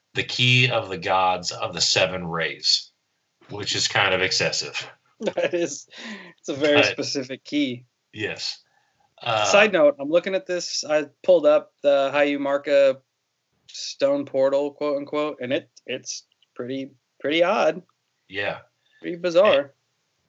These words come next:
Speaker 1: And, and apparently that key, that golden disc,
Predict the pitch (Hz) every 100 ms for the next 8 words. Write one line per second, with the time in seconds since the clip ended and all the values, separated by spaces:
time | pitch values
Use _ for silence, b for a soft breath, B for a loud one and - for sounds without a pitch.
0 | - 117 113 101 92 87 85 _ - -
1 | - 175 147 101 92 92 90 - - 131
2 | 107 85 80 _ - 87 90 101 101 98
3 | 101 123 127 -